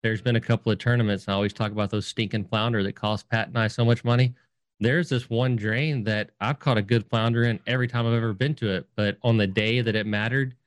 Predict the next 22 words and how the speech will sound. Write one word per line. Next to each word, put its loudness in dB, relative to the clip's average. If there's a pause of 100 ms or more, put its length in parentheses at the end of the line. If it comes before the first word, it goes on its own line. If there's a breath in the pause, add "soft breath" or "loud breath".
(340)
that -2
our 2
heads 0
were, 0
were 0
shook 0
and 0
we 0
were -2
scrambling, -2 (280 soft breath)
I -4
never 0
even 0
thought -4
to -6
go 0
there. 2
And -6
so -4
there 0
are, -2
there's, -2